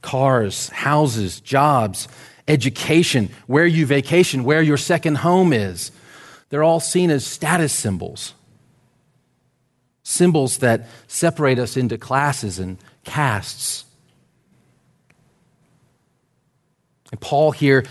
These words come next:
admonishes us to avoid this type of classism. For as Christ displayed humility in taking on human form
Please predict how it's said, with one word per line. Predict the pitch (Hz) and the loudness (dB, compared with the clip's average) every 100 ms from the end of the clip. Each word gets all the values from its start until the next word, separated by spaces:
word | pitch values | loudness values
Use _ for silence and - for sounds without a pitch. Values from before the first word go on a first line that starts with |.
| - | -6
admonishes | 139 117 135 160 170 160 123 | -4 0 0 2 2 0 0
us | 135 - | 2 0
to | - 139 | 0 0
avoid | 113 123 151 151 | 0 2 4 4
this | 107 139 - | 2 -2 -4
type | - 135 131 | -4 -4 -2
of | 110 - | -6 -8
classism. | - 123 120 - 98 85 80 78 _ _ _ _ _ _ _ _ _ _ _ _ _ _ _ - - - | -6 -2 -2 -4 -8 -8 -14 -16 _ _ _ _ _ _ _ _ _ _ _ _ _ _ _ -20 -20 -6
For | 151 | -2
as | 156 143 - - - | 2 0 -2 -10 -6
Christ | 185 170 170 - | 0 2 2 0
displayed | 147 - 160 151 | -4 0 2 2
humility | - 151 147 170 156 113 107 - - | 2 2 4 4 4 0 -4 -10 -4
in | 135 | -4
taking | 120 170 151 151 | -2 -2 0 0
on | 135 139 135 | 2 0 0
human | 135 160 139 120 | -2 0 2 0
form | - 143 123 87 87 | -2 -4 -2 -4 -10